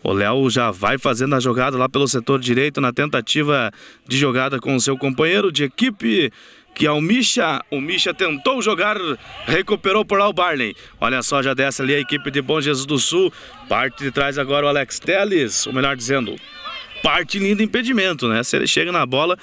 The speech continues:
estaria impedido agora o Alex Teles. Mas a zaga acabou afastando definitivamente, lateral bola para a equipe Bom Jesuense, que não tem muita pressa, afinal de contas o empate interessa a equipe de Bom Jesus do Sul.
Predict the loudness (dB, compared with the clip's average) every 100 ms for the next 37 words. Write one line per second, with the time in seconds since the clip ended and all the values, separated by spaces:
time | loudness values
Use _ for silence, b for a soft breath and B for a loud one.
0 | B B -4 0 0 0 -2 -2 -2 0
1 | 0 0 -2 0 0 0 0 0 0 2
2 | 2 0 -4 -2 0 0 -4 B B B
3 | B -2 0 0 0 -2 -2 0 0 2
4 | 2 2 0 0 0 2 0 0 0 0
5 | 0 -2 -2 0 2 2 2 2 0 -2
6 | 0 -2 0 -2 0 -2 -2 -4 -2 -2
7 | B B B B -2 0 2 2 2 2
8 | 2 2 2 2 2 0 B B B 0
9 | 2 2 2 2 2 0 0 0 0 0
10 | 0 0 0 -2 -2 0 0 0 0 -2
11 | -2 -2 -2 -6 0 0 0 -2 -2 -2
12 | -4 -2 -2 -2 0 0 0 0 -2 -2
13 | -2 0 2 0